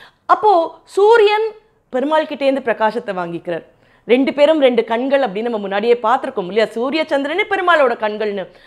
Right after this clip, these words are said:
அப்போ பெருமாளுக்கு, கிருஷ்ணருக்கு எங்கேருந்து இந்த பிரகாசம் கிடைக்கிறது அப்படின்னா,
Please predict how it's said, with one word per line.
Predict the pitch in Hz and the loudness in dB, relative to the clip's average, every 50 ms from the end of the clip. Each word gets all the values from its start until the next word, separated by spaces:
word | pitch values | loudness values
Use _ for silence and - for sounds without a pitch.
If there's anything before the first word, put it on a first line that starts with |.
| - _ _ - - _ | -20 _ _ -20 -20 _
அப்போ | _ - 415 403 440 453 415 370 370 381 370 - - 226 _ _ | _ -2 0 4 4 4 6 6 4 2 0 -4 -14 -20 _ _
பெருமாளுக்கு, | _ 294 330 381 427 453 440 415 359 302 233 - 254 277 262 | _ -6 -4 -4 0 2 4 4 4 2 0 -4 -6 -6 -6
கிருஷ்ணருக்கு | - 311 - - 392 427 403 339 - - 262 339 403 - - _ _ | -10 -14 -10 -6 -4 -4 -4 -4 -2 -2 -2 -2 -2 -6 -12 _ _
எங்கேருந்து | - 370 415 403 403 453 440 403 381 | -4 -2 2 4 4 4 4 2 -2
இந்த | 370 320 320 | -2 -2 -2
பிரகாசம் | - 311 311 311 330 330 311 330 311 285 | 0 0 0 4 4 2 4 2 -4 -4
கிடைக்கிறது | 277 269 254 240 240 247 254 226 196 254 247 214 | -4 -2 -2 -2 0 0 -4 -2 0 0 0 0
அப்படின்னா, | 185 185 220 240 262 262 262 | -2 -2 -6 -4 -4 -4 -6